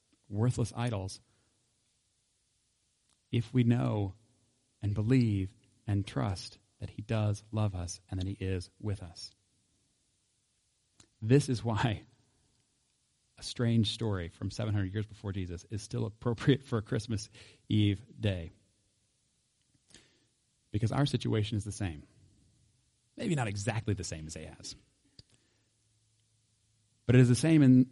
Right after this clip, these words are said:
the sense that we have that option. Respond, react in fear, or respond in faith. And the way that we either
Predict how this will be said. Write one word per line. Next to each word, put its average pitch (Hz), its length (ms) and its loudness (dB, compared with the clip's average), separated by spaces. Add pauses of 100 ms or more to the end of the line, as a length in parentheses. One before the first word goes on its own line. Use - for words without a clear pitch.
the 123 140 2
sense 135 240 2
that 117 80 -2
we 113 160 4
have 117 260 0
that 110 220 2
option. 107 380 -8 (1080)
Respond, 113 600 -2 (200)
react 110 380 0
in 110 160 2
fear, 95 380 -6 (580)
or 101 80 -2
respond 98 360 -2
in 98 100 -4
faith. - 300 -12 (1500)
And 98 260 0 (560)
the 104 80 -2
way 113 280 2
that 143 140 2
we 120 140 4
either 113 460 2